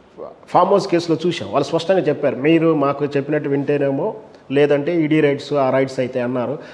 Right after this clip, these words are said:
ఆ rights అయిన వాళ్ళు కూడా ఆ తర్వాత పార్టీ, పార్టీ మారడాలు లేదా బీజేపీకి అనుకూలంగా వ్యవహరించడాలు, ఇవన్నీ చూస్తుంటే,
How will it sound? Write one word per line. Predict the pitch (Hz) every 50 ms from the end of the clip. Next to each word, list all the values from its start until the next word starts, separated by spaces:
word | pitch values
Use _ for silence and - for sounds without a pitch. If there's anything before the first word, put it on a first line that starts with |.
| - - 127
ఆ | 139 143
rights | 135 143 170 190 - 190
అయిన | 180 175 175
వాళ్ళు | 170 165 160 156 156
కూడా | 147 - 151 156 151 127 117 139 175 - - - - - - - _ _ -
ఆ | 135
తర్వాత | 143 139 156 160 165 165 165 165
పార్టీ, | 165 - - 143 139 139 - 165 160 143 135 123 - - -
పార్టీ | 143 151 147 - 160
మారడాలు | 147 135 127 127 127 123 127 123 127 135 147 - -
లేదా | 143 147 151 156 151
బీజేపీకి | - - 151 147 147 160 151 151 - 143
అనుకూలంగా | 131 135 127 160 143 143 143 135 127
వ్యవహరించడాలు, | 127 127 127 127 127 123 123 131 123 123 123
ఇవన్నీ | 135 160 180 202 190
చూస్తుంటే, | 175 175 170 - - 180 170 160 165 156 156